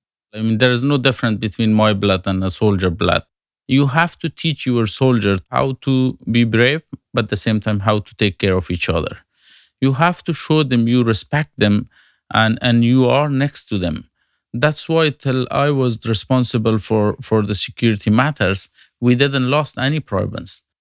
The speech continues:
When you are on the ground next to your soldier, that will give them morale. They will, they will see respect from a high-ranking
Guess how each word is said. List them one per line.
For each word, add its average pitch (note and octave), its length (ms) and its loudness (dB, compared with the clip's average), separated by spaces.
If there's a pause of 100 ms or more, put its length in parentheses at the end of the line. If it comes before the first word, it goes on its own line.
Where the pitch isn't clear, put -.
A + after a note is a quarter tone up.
(100)
When G#2+ 280 0
you C#3+ 180 2
are D#3 160 2
on C3+ 200 0
the B2 100 0
ground A#2+ 400 0
next B2 280 -4
to B2 60 -2
your A#2+ 160 2
soldier, G2+ 600 0 (440)
that C3+ 340 -2
will D3 140 -2
give C3+ 240 0
them C3+ 220 2
morale. B2+ 520 2
They A#2+ 220 0
will, C#3+ 240 0 (400)
they C3+ 160 2
will D#3 140 0
see C#3+ 500 0 (180)
respect C#3+ 560 -2
from B2+ 400 0
a A#2 240 -2
high-ranking B2 840 -2